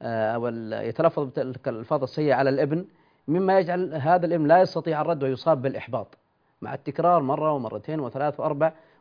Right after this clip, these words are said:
وينشأ فترة طويلة على هذا السلوك وعلى هذا الإحباط، ينتقل إلى عدوانه للتعبير عما مكنونات النفس التي كانت،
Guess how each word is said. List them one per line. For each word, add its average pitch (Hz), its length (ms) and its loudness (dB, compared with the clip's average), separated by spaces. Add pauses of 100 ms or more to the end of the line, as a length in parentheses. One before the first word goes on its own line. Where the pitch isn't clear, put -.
وينشأ 160 380 0
فترة 170 280 -4
طويلة 156 380 -4
على 127 200 -4
هذا 139 260 -2
السلوك 117 580 -8
وعلى 117 180 -8
هذا 147 160 -4
الإحباط، 147 420 0 (400)
ينتقل 170 480 -2
إلى 196 520 0 (100)
عدوانه 160 560 -2
للتعبير 156 760 -2 (160)
عما 165 500 -2
مكنونات 147 520 -4
النفس 147 300 -6 (220)
التي 120 200 -8
كانت، 151 440 -2